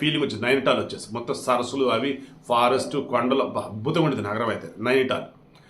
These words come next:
అందులో అరవై శాతం అధికంగా జరిగి ఉన్నాయట. ఓవరాల్గా చూసుకుంటున్నప్పుడు గత సంవత్సరానికి ఇప్పటికీ ముప్పై ఏడు శాతం అధికంగా ఈ ఓయోలో బుకింగ్స్ అనేవి జరిగి ఉన్నాయి. ఇన్ని జరిగినా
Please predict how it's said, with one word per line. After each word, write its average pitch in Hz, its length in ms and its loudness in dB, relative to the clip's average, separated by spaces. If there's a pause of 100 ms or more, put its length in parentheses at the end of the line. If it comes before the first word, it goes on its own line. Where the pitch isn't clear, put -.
(220)
అందులో 180 240 8
అరవై 170 240 8
శాతం 175 240 4
అధికంగా 147 400 4
జరిగి 113 200 2
ఉన్నాయట. 82 280 -12 (1300)
ఓవరాల్గా 202 400 12
చూసుకుంటున్నప్పుడు 175 640 4 (140)
గత 147 140 4 (160)
సంవత్సరానికి 175 500 2
ఇప్పటికీ 165 360 0 (560)
ముప్పై 160 400 8
ఏడు 202 160 10
శాతం 196 240 8
అధికంగా 175 400 6 (240)
ఈ - 20 0 (160)
ఓయోలో 160 380 4
బుకింగ్స్ 139 320 -2
అనేవి 156 240 0
జరిగి 107 200 -4
ఉన్నాయి. 85 180 -16 (1700)
ఇన్ని 202 340 6
జరిగినా 196 400 8